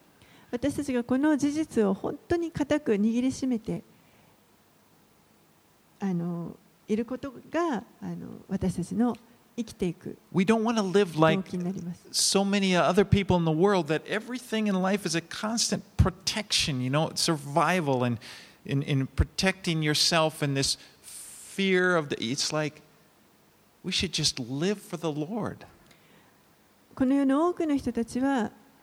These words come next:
Speaker 1: いろんなものから自分の身を守ろうとして、一生懸命その防御し、あの、恐れと戦っています。でも、私たちはそこから解放されて、もう本当に私たちの命をすべて主に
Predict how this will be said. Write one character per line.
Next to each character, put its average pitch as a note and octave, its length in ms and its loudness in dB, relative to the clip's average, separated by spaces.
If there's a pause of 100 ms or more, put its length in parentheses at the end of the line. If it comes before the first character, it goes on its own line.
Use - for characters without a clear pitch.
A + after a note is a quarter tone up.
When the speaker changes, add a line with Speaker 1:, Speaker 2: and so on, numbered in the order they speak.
(180)
Speaker 1:
い G#3+ 100 -4
ろ A#3+ 120 0
ん B3 40 -2
な C#4+ 100 0
も D4+ 120 0
の D#4+ 120 -2
か D4 100 -4
ら A#3+ 80 0
自 G#3 200 0
分 A#3 180 2
の B3+ 80 2
身 B3 160 2
を A#3+ 60 2
守 A3+ 340 2
ろ D#4 80 -4
う D#4 40 -8
と A3 140 -6
し A3 120 -10
て、 A#3+ 280 -6 (260)
一 A3+ 140 -4
生 - 200 -6
懸 D4 260 -6
命 D4 260 0
そ A3 140 0
の F#3+ 360 0
防 A#3+ 280 2
御 F#3+ 160 -2
し、 G#3 380 -2 (420)
あ F3+ 160 -2
の、 E3+ 260 -4
恐 A3 240 4
れ C#4+ 120 0
と G#3 80 -2
戦 G#3+ 360 -4
っ A#3 60 -2
て A#3+ 180 -4
い A#3+ 60 0
ま A#3 140 0
す。 - 100 -14 (360)
で D#4 100 0
も、 D4 320 0 (260)
私 F4 320 -2
た E4+ 100 -4
ち B3+ 200 -8
は C4+ 320 0 (160)
そ A#3 180 -4
こ C4+ 100 -4
か D4 140 -4
ら C#4+ 120 -6
解 A#3+ 300 -4
放 C#4 200 -6
さ C#4 120 -8
れ C4+ 120 -8
て、 D#4+ 240 -6 (280)
も C#4+ 140 2
う - 20 2
本 C4 200 -2
当 D#4 80 -2
に D4 120 -2
私 C4+ 240 0
た B3+ 60 -8
ち - 100 -10
の F#3+ 80 0
命 B3+ 420 0
を F3+ 160 -2
す - 120 -6
べ F4 120 0
て G#3+ 100 -2
主 C4+ 180 0
に G3+ 160 0